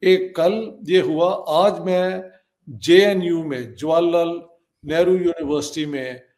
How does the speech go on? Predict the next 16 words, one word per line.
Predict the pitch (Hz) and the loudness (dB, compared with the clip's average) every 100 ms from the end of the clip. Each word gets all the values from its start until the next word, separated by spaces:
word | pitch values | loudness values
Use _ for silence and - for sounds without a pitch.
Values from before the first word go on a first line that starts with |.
| _ _ _ - | _ _ _ -10
मेरा | 147 147 147 147 147 | -2 0 2 0 -2
Department | 143 143 143 143 156 147 151 | -6 -4 -4 -6 -8 -8 -6
of | 139 - - | -6 -8 -10
Political | 143 147 147 127 | -8 -6 -8 -6
Science | 135 156 - | -8 -8 -8
में | 180 | -6
लेक्चर | 170 147 - 160 | -4 -6 -8 -12
था | - 139 - - _ _ _ _ _ _ - | -10 -12 -12 -18 _ _ _ _ _ _ -4
और, | 156 151 151 147 - 175 | 0 2 0 -4 -6 -4
अ, | 143 135 135 131 135 - - _ _ _ _ _ _ _ - | 0 2 2 0 -2 -8 -20 _ _ _ _ _ _ _ 0
तेईस | 180 220 190 | 2 2 2
तारीख | 208 185 185 | 2 4 2
को | 180 185 180 190 | 0 -4 -4 -4
यहाँ | 175 147 165 | -4 -2 -4
पे | 165 175 175 | -2 -4 -4
एक | 165 - | -6 -10